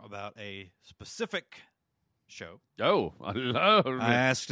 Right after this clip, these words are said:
Speaker 1: this, these questions to my wife, thinking she might get them because it's about
Speaker 2: Did
Speaker 1: one
Speaker 2: she
Speaker 1: of
Speaker 2: get
Speaker 1: her
Speaker 2: them?
Speaker 1: Well,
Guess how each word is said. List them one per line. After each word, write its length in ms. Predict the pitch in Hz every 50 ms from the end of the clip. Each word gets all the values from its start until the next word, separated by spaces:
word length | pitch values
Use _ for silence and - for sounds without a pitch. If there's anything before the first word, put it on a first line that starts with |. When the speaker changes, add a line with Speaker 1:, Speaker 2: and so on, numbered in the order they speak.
| 127
Speaker 1:
this, 340 | 120 131 135 127 - - -
these 200 | - 143 127 117
questions 480 | - - 127 120 - - 117 113 107 -
to 120 | - 131 120
my 220 | 113 104 95 92
wife, 400 | 90 107 139 147 120 107 123 -
thinking 580 | - - - - 123 113 - 104 98 95 95 95
she 200 | - - - -
might 380 | 165 127 113 120 123 113 92 87
get 220 | 90 95 87 -
them 200 | - 95 101 101
because 360 | 98 - - - 95 98 98 104
it's 100 | 104 -
about 220 | - 110 107 101
Speaker 2:
Did 100 | - -
Speaker 1:
one 80 | 117 113
Speaker 2:
she 60 | 107
Speaker 1:
of 80 | 104 101
Speaker 2:
get 100 | 98 95
Speaker 1:
her 100 | - 110
Speaker 2:
them? 280 | 110 110 135 196 247 285 - _ _ _ _ -
Speaker 1:
Well, 640 | - 104 107 117 120 120 117 117 117 117 113 107